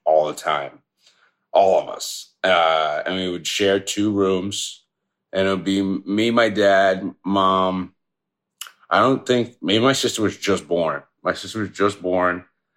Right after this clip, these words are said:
And then my dad's half brother and, and, and their family. And then my, uh, grandpa, you know, his, his dad. And I don't, I remember it. I remember, like, uh, I, you know, when someone tells you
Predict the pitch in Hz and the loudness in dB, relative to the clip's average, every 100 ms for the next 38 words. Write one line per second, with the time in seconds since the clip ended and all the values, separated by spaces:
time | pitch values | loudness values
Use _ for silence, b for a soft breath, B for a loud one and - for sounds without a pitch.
0 | _ _ _ - 98 101 101 98 95 92 | _ _ _ -4 0 0 0 0 0 0
1 | 90 92 92 95 90 92 92 - - - | 0 0 0 2 4 2 0 -8 -12 -12
2 | - 92 82 - 87 85 80 78 73 - | -2 2 2 4 4 4 2 -2 -4 -2
3 | 90 82 80 82 82 85 85 - 80 78 | -2 -2 -8 -6 -2 0 0 0 -2 -2
4 | 78 78 76 82 82 80 78 78 73 - | -4 -4 -6 -4 -2 0 -2 -2 -4 -14
5 | _ - 55 69 - - 90 82 - 69 | _ -10 -8 -8 -10 0 2 4 4 2
6 | 67 60 76 71 73 73 - 82 76 73 | 2 -4 -6 -4 -4 -6 -8 -6 -2 -2
7 | 73 - _ b b b _ _ - 113 | -2 -4 _ b b b _ _ -2 2
8 | 113 139 160 180 175 - 151 160 180 175 | 2 4 4 2 0 2 2 4 2 0
9 | 196 226 226 233 208 _ _ _ _ - | 0 2 2 2 -2 _ _ _ _ -2
10 | 147 170 190 190 180 131 131 113 107 104 | 0 2 4 4 2 0 0 0 -2 -6
11 | - _ _ _ _ _ - 139 151 185 | -14 _ _ _ _ _ -2 2 4 2
12 | 185 - 180 170 - 120 120 110 123 127 | 2 0 0 0 0 0 0 -2 -6 -6
13 | 123 | -8